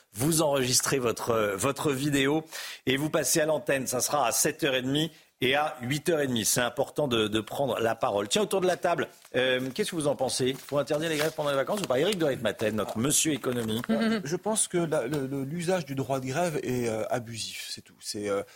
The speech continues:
Speaker 2: après, on peut faire de la grève d'une autre manière. J-, j'entendais hier, les contrôleurs, ils auraient pu faire la grève de, de, de,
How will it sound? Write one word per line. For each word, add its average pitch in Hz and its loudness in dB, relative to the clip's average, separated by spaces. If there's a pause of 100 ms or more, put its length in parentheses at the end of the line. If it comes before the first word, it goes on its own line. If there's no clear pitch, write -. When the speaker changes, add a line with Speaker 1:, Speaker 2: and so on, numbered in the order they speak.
(220)
Speaker 2:
après, - 0
on 143 2
peut 127 -6
faire 127 0
de 123 0
la 120 2
grève 139 -2
d'une 123 -2
autre 123 -4
manière. 151 0
J-, 123 -6
j'entendais 135 0
hier, 147 2 (500)
les 131 2
contrôleurs, 147 2
ils 143 -2
auraient 117 0
pu - -10
faire 147 0
la 123 0
grève 143 -2
de, 120 0
de, 120 2
de, 113 -4